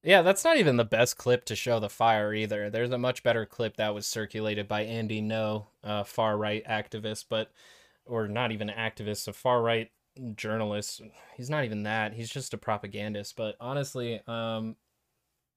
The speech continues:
no, nobody was killed by the fire. Um, and I honestly have no sympathy for federal buildings that are set on fire, especially w-, if they're ice. Now, me personally, I would not want to set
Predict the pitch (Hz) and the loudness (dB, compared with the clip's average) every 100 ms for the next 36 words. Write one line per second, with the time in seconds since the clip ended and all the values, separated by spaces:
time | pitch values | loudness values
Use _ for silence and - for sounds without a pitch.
0 | _ _ _ 139 147 160 180 185 185 147 | _ _ _ -6 -2 2 4 4 2 0
1 | 160 170 180 160 127 - 156 143 120 113 | 2 4 4 2 0 -2 2 2 4 2
2 | 107 - 113 110 107 - - _ _ _ | 0 2 4 4 0 -6 -20 _ _ _
3 | 117 120 120 120 - 135 139 135 131 147 | 0 2 2 0 -2 2 2 2 4 6
4 | 160 151 160 156 160 139 135 123 120 131 | 8 8 6 4 2 2 4 2 2 0
5 | 127 131 135 - 120 110 117 110 - 123 | 0 -4 -4 -4 -4 -2 -2 0 2 2
6 | 117 107 113 113 113 110 107 - 113 107 | 2 2 0 0 0 -2 -4 -2 0 0
7 | 107 110 117 120 123 - 151 - 143 127 | 0 0 0 -2 -4 2 2 2 0 0
8 | - 123 120 127 123 - 117 104 123 107 | -4 -10 -8 -4 -4 0 0 2 2 2
9 | - - 120 120 117 - 127 147 165 - | -2 -6 -4 -2 -4 -6 -4 -2 -2 -2
10 | 147 - 123 117 113 101 110 110 123 117 | -4 -2 -4 -2 -2 -2 -4 0 0 0
11 | 113 104 110 107 - 104 107 104 - | -2 0 -2 -4 -8 -8 -4 -4 -6